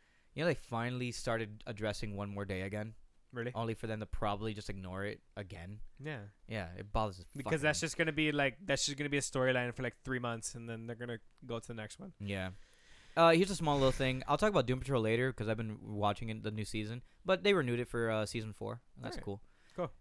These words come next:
Speaker 1: And, uh, Flash.
Speaker 2: Yes.
Speaker 1: We got tr-, somewhat teaser for the Flash
Speaker 2: We got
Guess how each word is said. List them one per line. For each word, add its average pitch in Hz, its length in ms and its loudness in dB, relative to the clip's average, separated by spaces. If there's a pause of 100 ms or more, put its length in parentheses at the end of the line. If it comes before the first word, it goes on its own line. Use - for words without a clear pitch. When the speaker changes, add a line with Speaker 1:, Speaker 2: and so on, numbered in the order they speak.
Speaker 1:
And, 120 340 0
uh, 117 600 2 (400)
Flash. - 560 4
Speaker 2:
Yes. 131 300 2
Speaker 1:
We 107 60 -2
got 113 160 2
tr-, - 120 -12 (540)
somewhat 147 540 2 (140)
teaser 113 420 -2
for - 140 -8
the 98 80 -6
Flash 90 480 -4
Speaker 2:
We 143 120 2
got 160 220 6